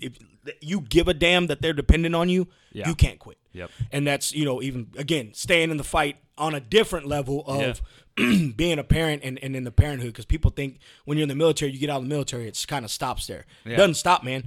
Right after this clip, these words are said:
Speaker 2: Mm-mm.
Speaker 1: It, it, that same pressure, that same, um, uh, what, what's the word?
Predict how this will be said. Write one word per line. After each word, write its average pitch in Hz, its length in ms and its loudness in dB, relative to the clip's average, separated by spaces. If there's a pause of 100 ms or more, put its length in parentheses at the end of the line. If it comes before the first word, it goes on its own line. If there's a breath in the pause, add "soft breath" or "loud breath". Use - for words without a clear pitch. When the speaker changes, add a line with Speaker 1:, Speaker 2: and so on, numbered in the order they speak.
Speaker 2:
Mm-mm. 113 240 -16
Speaker 1:
It, 135 160 -8
it, 135 280 -10
that 139 160 -8
same 175 260 -4
pressure, 165 320 0
that 135 160 -6
same, 160 440 -4 (380 soft breath)
um, 113 580 -6 (800)
uh, 113 400 -10
what, 123 240 -10
what's 139 180 -8
the 139 60 -8
word? 120 360 -8